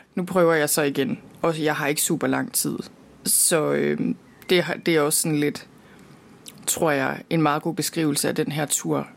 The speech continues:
som ikke er en ferie, men er en rejse, og som har været hårdt arbejde et langt stykke hen ad vejen, og også har været helt fantastisk, men det har ikke været specielt afslappende så meget af tiden.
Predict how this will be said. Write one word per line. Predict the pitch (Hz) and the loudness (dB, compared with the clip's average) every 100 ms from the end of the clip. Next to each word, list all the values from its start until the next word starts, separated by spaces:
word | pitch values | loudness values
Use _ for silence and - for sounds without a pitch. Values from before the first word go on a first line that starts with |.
| - | -12
som | - - 147 143 | -4 -2 -2 0
ikke | 185 185 | 0 0
er | |
en | 156 | -2
ferie, | - 170 151 139 - - | -2 0 0 0 -4 -6
men | - 147 | -2 0
er | 139 | 0
en | 131 135 | 0 -2
rejse, | 139 165 - 185 - - - - | -2 -2 -4 -6 -10 -20 -10 -4
og | 160 | -2
som | - 151 | 0 -2
har | 139 143 | -2 -2
været | 135 123 156 165 - - - - - | 0 0 0 -4 -12 -20 -20 -20 -12
hårdt | - 180 180 | -2 0 2
arbejde | 160 165 165 147 165 - - - | 2 0 -2 -2 -6 -10 -8 -2
et | 165 | 0
langt | 165 160 - | 0 -2 -8
stykke | 160 156 | -10 -6
hen | 170 | -2
ad | 147 | 0
vejen, | 147 143 143 - | 0 -2 -4 -4
og | - 143 | 0 0
også | 156 | 0
har | 208 | 0
været | 190 175 | 0 2
helt | 185 175 | 0 -2
fantastisk, | 170 - 165 - 170 - - - - | -4 -2 -2 -4 -6 -8 -14 -10 -4
men | 165 | 0
det | 165 | 0
har | 175 | 0
ikke | 180 | 0
været | 175 | -2
specielt | - - 175 - | -2 -2 -2 -2
afslappende | 151 - - - 180 - - | -4 -4 -4 -6 -12 -10 -4
så | - | -2
meget | 165 143 | 0 0
af | 147 | -2
tiden. | - 156 147 | -2 -2 -2